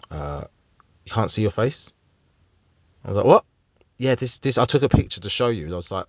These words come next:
"Thank you." I got back on stage, cussed them all. I said, "This what? This is the problem with you white people." And they was like, "What?" I said, "Look, you're so scared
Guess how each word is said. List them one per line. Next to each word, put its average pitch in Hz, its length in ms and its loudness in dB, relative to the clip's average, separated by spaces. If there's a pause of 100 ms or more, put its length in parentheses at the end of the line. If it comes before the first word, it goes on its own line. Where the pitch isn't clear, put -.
(160)
"Thank 277 380 6
you." 202 360 4 (440)
I 175 140 4
got 101 240 2
back 170 260 6
on 139 140 0
stage, 104 540 -2 (440)
cussed - 300 0
them 85 160 -2
all. 73 160 -6 (260)
I 90 80 -6
said, - 160 -4
"This - 220 2
what? 98 200 2
This 139 140 0
is - 60 -4
the 170 60 0
problem 92 260 4
with 78 100 -8
you 82 80 -4
white 80 220 -4
people." - 320 -12 (920)
And 95 100 2
they 104 80 8
was 101 140 4
like, 85 140 2
"What?" 240 280 8 (720)
I - 60 -14
said, - 220 -8
"Look, 90 100 -4
you're 82 100 -8
so 160 240 4
scared 101 520 0